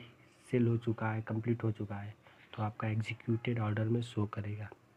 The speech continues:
ठीक है friends, और अगर वो, जैसे मान लीजिए आपने बीस share ख़रीदे हैं और आपका दस share मान लीजिए sell हो गया है और दस share pending में है,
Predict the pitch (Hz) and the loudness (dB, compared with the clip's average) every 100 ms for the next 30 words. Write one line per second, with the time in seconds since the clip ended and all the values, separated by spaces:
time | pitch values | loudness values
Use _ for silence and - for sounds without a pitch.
0 | _ _ _ - - - - - 120 123 | _ _ _ -20 -20 -20 -18 -6 -2 0
1 | 120 135 135 - 185 113 110 113 113 113 | 0 0 -2 -6 -2 0 2 0 -2 -2
2 | 113 - - - - - - - 117 113 | -4 -10 -20 -20 -20 -20 -20 -6 -2 0
3 | - 113 117 120 113 117 110 117 110 117 | 4 4 4 4 6 4 4 2 4 2
4 | 110 - 113 110 113 110 113 110 110 - | 0 4 4 4 4 6 6 4 2 -6
5 | - - - - - - - - - - | -16 -20 -20 -20 -20 -20 -20 -20 -20 -20
6 | - - - - - - - - - 127 | -20 -20 -20 -20 -20 -20 -20 -20 -8 -4
7 | 123 120 117 - 120 113 - - - - | -2 -2 -4 -2 -2 -2 -8 -20 -20 -20
8 | - - - 127 123 120 - 123 117 113 | -20 -20 -2 2 2 2 0 2 4 4
9 | 117 120 113 117 113 - - - - - | 4 4 4 4 2 -4 -20 -20 -20 -20
10 | - - - - - - - - - 120 | -20 -20 -20 -20 -20 -20 -20 -6 2 4
11 | 120 120 117 113 117 120 - - 117 113 | 6 6 6 4 2 -2 -6 -2 0 2
12 | 117 - - 110 113 120 113 113 107 107 | 0 -2 0 0 2 6 8 8 8 4
13 | 104 101 | -2 -6